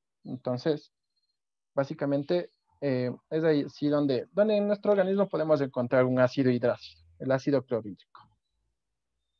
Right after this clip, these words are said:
Ya, cuando se segrega en muchas cantidades de este ácido en nuestro, en nuestro estómago,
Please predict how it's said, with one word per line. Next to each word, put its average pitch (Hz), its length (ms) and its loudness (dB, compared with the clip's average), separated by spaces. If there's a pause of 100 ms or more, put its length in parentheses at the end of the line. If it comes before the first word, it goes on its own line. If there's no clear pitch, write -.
(220)
Ya, 160 240 4
cuando 202 240 8
se 208 140 2
segrega 240 480 4
en 226 100 2
muchas 220 360 -2
cantidades 165 580 4
de 156 80 0
este 156 220 -2
ácido 156 360 -2
en 139 60 0
nuestro, 135 840 2
en 131 120 -6
nuestro 135 760 -2
estómago, 135 720 0